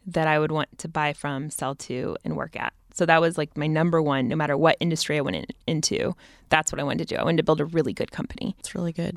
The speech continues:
Speaker 1: Like, I knew if I built that, no matter what industry I was in, I would build a good company. You know, kind of like the golden rule for business, I thought. You
Speaker 2: It
Speaker 1: know?
Speaker 2: is.
Speaker 1: Yeah.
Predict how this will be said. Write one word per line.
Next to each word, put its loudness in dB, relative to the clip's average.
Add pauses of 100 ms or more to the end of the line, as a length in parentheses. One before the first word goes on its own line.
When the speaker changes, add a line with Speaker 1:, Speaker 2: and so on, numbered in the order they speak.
Speaker 1:
Like, 2
I 8
knew 8
if 4
I 8
built 4 (140)
that, 4
no 0
matter 0
what 4
industry 0
I 4
was 2
in, 6 (320)
I 4
would 2
build 2
a -2
good -8
company. -12 (440)
You -6
know, -2
kind -2
of -6
like -4
the -8
golden -4
rule -4
for -6 (100)
business, -6
I -4
thought. -2 (120)
You 2
Speaker 2:
It 4
Speaker 1:
know? 6
Speaker 2:
is. 0
Speaker 1:
Yeah. 0